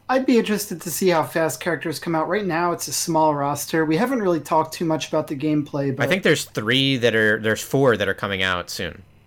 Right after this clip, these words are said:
Speaker 1: Yeah, so right now there's, like, twenty-three characters. Each character is pretty, you know, they have a unique attack string, they have a strong attack, they have an elemental ability, and then they have, like, their ultimate ability.
Speaker 2: Yeah,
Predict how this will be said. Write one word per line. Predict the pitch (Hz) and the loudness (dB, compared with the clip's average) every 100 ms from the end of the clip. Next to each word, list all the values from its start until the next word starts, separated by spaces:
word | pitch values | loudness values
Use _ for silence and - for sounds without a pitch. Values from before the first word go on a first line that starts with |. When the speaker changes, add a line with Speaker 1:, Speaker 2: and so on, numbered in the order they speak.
| - _ | -20 _
Speaker 1:
Yeah, | 185 180 147 | 2 4 2
so | - 185 | 2 2
right | 202 233 | 4 2
now | 196 190 | 2 2
there's, | 180 165 131 | 4 2 0
like, | 151 131 | -4 -6
twenty-three | - 180 175 180 156 | 0 0 2 0 -2
characters. | 170 156 151 160 156 - | -2 -2 0 0 -2 0
Each | 240 233 | -2 -2
character | - 170 165 165 190 180 | -2 0 0 0 2 2
is | 165 - | 2 -4
pretty, | _ - 160 156 151 151 156 - | _ -6 0 4 4 2 -2 -6
you | 185 | -2
know, | 170 165 | 2 2
they | 165 | 2
have | 170 170 165 151 - - _ _ _ | 2 2 2 0 -6 -20 _ _ _
a | 160 156 151 | 0 2 2
unique | 160 170 175 185 185 | 2 2 4 4 2
attack | 170 - 180 180 | -6 -2 -2 -2
string, | - - 190 175 170 | -4 0 2 2 2
they | 156 | 2
have | 156 135 | 2 0
a | |
strong | 135 - 175 160 | -6 0 0 2
attack, | 156 - 156 147 143 - - - - - | -2 -2 -2 -2 -6 -16 -20 -20 -16 0
they | 170 | 2
have | 165 151 151 147 143 139 | 2 0 0 0 -2 -4
an | 151 | -4
elemental | 185 160 160 160 156 160 165 | -2 0 2 0 0 0 0
ability, | 151 175 165 160 160 | 4 2 4 2 0
and | 160 151 | 0 0
then | 151 | 0
they | 151 | 0
have, | 135 156 139 | 0 -2 -2
like, | 147 147 139 - | -2 -4 -4 -4
their | 147 139 | -4 -4
ultimate | 135 135 175 170 | -6 -2 0 2
ability. | 165 185 190 196 208 208 | 2 2 4 4 2 2
Speaker 2:
Yeah, | 120 98 | 2 2